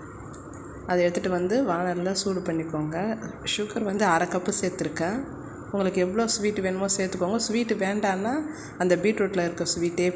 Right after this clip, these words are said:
போதும். இது மாதிரி சுருண்டு நல்லா தண்ணிலாம் சுண்டு வந்ததுக்கப்புறம் ஏலக்காய் பொடி சேர்த்துக்கோங்க வாசனைக்கு. ஏன்னு கேட்டால் அந்த பீட்ரூட் வாசனை பிடிக்காது, குழந்தைங்க பீட்ரூட்னு கண்டுபிடிச்சிடுவாங்க.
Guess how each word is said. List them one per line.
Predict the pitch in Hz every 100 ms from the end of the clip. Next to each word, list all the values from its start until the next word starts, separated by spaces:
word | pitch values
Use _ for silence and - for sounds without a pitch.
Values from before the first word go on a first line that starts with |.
| 180
போதும். | 165 165 147 156 214 220 - - - - - - - -
இது | 202 196
மாதிரி | 226 226
சுருண்டு | - 220 233 226 208
நல்லா | 196 202 185
தண்ணிலாம் | 190 196 196 196
சுண்டு | 190 196 196
வந்ததுக்கப்புறம் | 175 185 180 175 165 190 226 302 - - - - - - - - 190
ஏலக்காய் | 220 196 165
பொடி | 160 156
சேர்த்துக்கோங்க | 170 160 156 156 151 151 185 190 160
வாசனைக்கு. | 160 165 170 156 156 160 175
ஏன்னு | 180 180
கேட்டால் | 180 180
அந்த | 170
பீட்ரூட் | 196 202 185 156
வாசனை | 165 - 175 160 165
பிடிக்காது, | 180 180 175 156 151 180 - - - - - -
குழந்தைங்க | 170 190 180 170 160
பீட்ரூட்னு | 175 175 156 175 165
கண்டுபிடிச்சிடுவாங்க. | 175 180 175 - 156 147 143